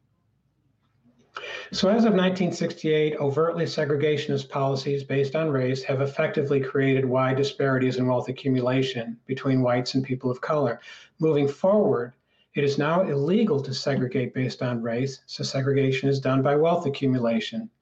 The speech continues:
It is still systemic racism, but it's done covertly, disguised as economic policy. And here are a few of the wealth-based tools that have helped to maintain segregated neighborhoods.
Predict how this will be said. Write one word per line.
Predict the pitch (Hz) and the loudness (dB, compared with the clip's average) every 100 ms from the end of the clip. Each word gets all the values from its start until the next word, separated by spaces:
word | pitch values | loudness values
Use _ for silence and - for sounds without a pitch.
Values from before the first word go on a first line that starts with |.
| _ _ _ _ | _ _ _ _
It | 147 | -4
is | 139 - | -2 -2
still | - 165 | 0 0
systemic | 185 - - 139 131 | 0 -4 -2 0 2
racism, | 143 147 170 - 127 143 | 2 0 0 -2 -2 0
but | 135 139 | 2 2
it's | 139 | 0
done | 151 151 147 - | 0 0 -2 -6
covertly, | - 175 180 139 123 - 113 110 _ _ - | -4 0 0 0 -2 -4 -6 -8 _ _ -4
disguised | 139 - 160 156 139 131 139 | -4 -2 -2 0 2 0 -2
as | 131 | -2
economic | 123 123 123 120 - | -2 0 0 -2 -4
policy. | 143 143 131 - 113 110 _ _ _ _ _ _ - - | -2 0 0 -4 -6 -8 _ _ _ _ _ _ -8 -2
And | - | 2
here | 208 202 | 4 4
are | |
a | - | 2
few | - 165 | 0 2
of | 147 | 4
the | |
wealth-based | 143 143 143 - 143 139 - | 4 2 0 0 2 2 -2
tools | - 175 151 131 131 | -4 0 2 0 -4
that | 120 | -6
have | - | -8
helped | - 147 - | -6 -6 -2
to | 135 | -2
maintain | 131 127 - 190 180 135 120 - - | 0 -2 -4 0 0 0 -4 -8 -8
segregated | - 175 175 139 135 123 117 | -2 0 0 2 2 2 -2
neighborhoods. | 120 113 107 113 127 - | -2 -2 -6 -6 -10 -14